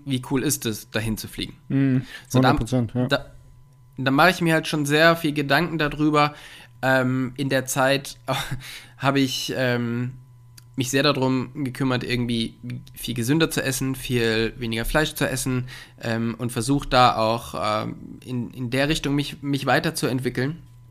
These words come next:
Speaker 1: Und das ganze Thema Konsum, äh, ist gerade dabei, sich bei mir extrem zu, zu verändern.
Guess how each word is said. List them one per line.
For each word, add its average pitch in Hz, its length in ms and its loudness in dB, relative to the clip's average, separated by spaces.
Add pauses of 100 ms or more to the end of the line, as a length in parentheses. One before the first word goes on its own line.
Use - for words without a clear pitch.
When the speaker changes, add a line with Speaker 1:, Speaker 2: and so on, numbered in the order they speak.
(420)
Speaker 1:
Und 170 200 6
das - 80 -2
ganze 139 300 2
Thema 139 240 2
Konsum, 127 540 2 (1200)
äh, - 360 -16 (180)
ist 175 300 4
gerade 143 360 6
dabei, 131 340 4
sich 131 180 -4
bei 117 80 2
mir 131 240 2
extrem 123 540 0
zu, 117 420 -4 (120)
zu 127 120 -6
verändern. 113 520 -4